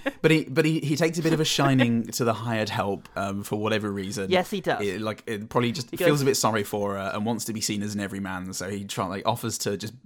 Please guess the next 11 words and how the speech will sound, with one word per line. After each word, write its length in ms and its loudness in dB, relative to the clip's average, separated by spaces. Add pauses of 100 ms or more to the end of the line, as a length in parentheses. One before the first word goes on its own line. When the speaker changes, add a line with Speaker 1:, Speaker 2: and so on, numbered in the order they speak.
(220)
Speaker 2:
just 160 -2
be 140 6
around 520 4 (160)
and, 220 0
and 120 0
help 200 2
her 60 0
with 120 4
everything, 420 0 (140)
Speaker 1:
<laughs> 140 -16
Speaker 2:
uh, 40 -6